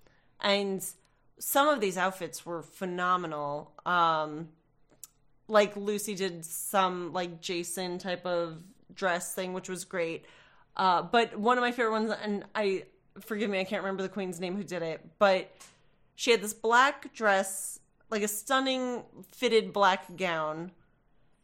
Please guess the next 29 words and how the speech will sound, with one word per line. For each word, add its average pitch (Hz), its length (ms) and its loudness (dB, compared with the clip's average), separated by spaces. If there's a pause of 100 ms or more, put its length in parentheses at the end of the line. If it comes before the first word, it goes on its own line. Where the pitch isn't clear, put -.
and 214 600 2 (460)
when 233 120 0
she 233 140 -2
turned 254 320 -2
around, 220 520 2 (120)
you 202 120 -6
could, 214 240 -6
it 226 120 -4
was, 226 120 2
like, 226 180 0
all 208 260 4
red 196 560 2
with 190 180 -6
a 190 40 -6
spinal 196 440 0
cord 175 580 -4
down 180 280 2
the 175 60 -4
back, 165 540 2
and 220 120 -6
it 220 40 -2
was 202 140 -6
just - 220 -8 (360)
so - 360 -2
gorgeous. 226 380 0 (240)
Very 359 140 4
much 359 200 2
fashion 247 460 0
cornery 208 760 -2